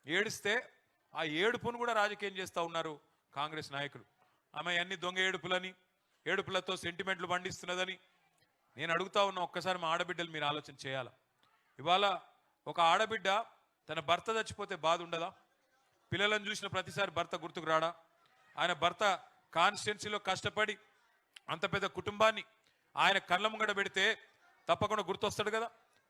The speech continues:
ఏడిస్తే దానికి కూడా ఈ రకంగా మాట్లాడితే ఎంతవరకు న్యాయం? దయచేసి ఆలోచన చేయండి. ఇవాళ కాంగ్రెస్ నాయకుల ఇళ్ళలో ఎవరైనా చచ్చిపోతే వాళ్ళ ఇంట్లో ఉన్న వాళ్ళు ఏడవరా, బాధపడరా? సహజం కదా, మనిషి పోతే ఏడుస్తారు. కానీ దానికి కూడా రాజకీయం చేసి,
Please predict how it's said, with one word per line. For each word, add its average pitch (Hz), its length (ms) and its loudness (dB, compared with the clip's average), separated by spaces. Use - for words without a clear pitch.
ఏడిస్తే 170 720 -4
దానికి 180 380 4
కూడా 190 140 2
ఈ 180 140 -2
రకంగా 165 320 -4
మాట్లాడితే 156 580 -2
ఎంతవరకు 160 420 -2
న్యాయం? 147 360 -6
దయచేసి 135 340 -8
ఆలోచన 131 280 -8
చేయండి. 131 200 -6
ఇవాళ 170 160 0
కాంగ్రెస్ 214 480 4
నాయకుల 220 320 4
ఇళ్ళలో 214 300 2
ఎవరైనా 190 320 0
చచ్చిపోతే 190 580 -2
వాళ్ళ 170 160 4
ఇంట్లో 180 240 -4
ఉన్న 190 120 0
వాళ్ళు 165 200 2
ఏడవరా, 160 420 0
బాధపడరా? 156 560 0
సహజం 220 440 2
కదా, 208 160 -2
మనిషి 190 320 -4
పోతే 208 400 -4
ఏడుస్తారు. 185 400 -2
కానీ 175 100 -6
దానికి 170 420 2
కూడా 240 160 0
రాజకీయం 196 560 0
చేసి, 151 420 -8